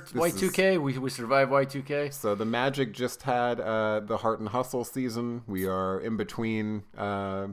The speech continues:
Speaker 1: that season and
Speaker 2: And signing Grant Hill
Speaker 1: and
Speaker 2: and
Speaker 1: Tracy
Speaker 2: Tracy
Speaker 1: McGrady
Speaker 2: McGrady
Speaker 1: and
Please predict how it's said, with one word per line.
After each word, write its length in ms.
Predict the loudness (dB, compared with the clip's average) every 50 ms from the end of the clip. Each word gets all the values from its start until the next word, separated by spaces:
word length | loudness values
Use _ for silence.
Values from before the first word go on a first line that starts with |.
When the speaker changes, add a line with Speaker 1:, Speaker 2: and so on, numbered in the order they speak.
| -10 _ -12
Speaker 1:
that 340 | -6 -2 0 2 0 0 -2
season 520 | -4 -4 -4 -4 -2 -4 -4 -4 -4 -8 -8 -6
and 400 | -6 -4 -4 -4 -4 -6 -6 -6
Speaker 2:
And 320 | -6 -8 -8 -10 -10 -12
signing 480 | -10 -6 -4 -4 -2 -2 -4 -6 -6 -4
Grant 340 | -2 -2 -2 -2 -4 -4
Hill 360 | -4 -4 -2 0 0 0 0 0
Speaker 1:
and 80 | -2
Speaker 2:
and 0 | -2
Speaker 1:
Tracy 320 | -2 -2 -2 -2 -4 -4
Speaker 2:
Tracy 200 | -4 -4 -2 -2 -2
Speaker 1:
McGrady 380 | -2 0 0 0 2 2 2
Speaker 2:
McGrady 180 | 2 0 0 0
Speaker 1:
and 80 | -2